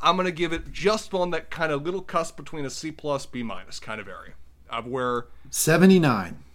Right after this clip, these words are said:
Speaker 1: it, the, the, it raised it almost up to the level that I liked this episode, the rest, the rest of the show.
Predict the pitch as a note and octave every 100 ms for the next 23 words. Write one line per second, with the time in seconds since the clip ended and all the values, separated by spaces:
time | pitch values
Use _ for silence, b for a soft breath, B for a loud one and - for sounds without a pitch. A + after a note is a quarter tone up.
0 | - - E3+ F3 - E3+ F3 D#3+ C3+ D3
1 | - F3+ D#3 F#3 A3 G#3 G3+ G3+ E3 G3
2 | G3+ F#3+ F3 F#3 D#3 D3 C#3+ C#3 C3+ B2+
3 | B2 B2 - B2 B2+ - B2 A2+ G#2+ A2
4 | G#2+ - - B2 G#2+ - A2 G#2 - -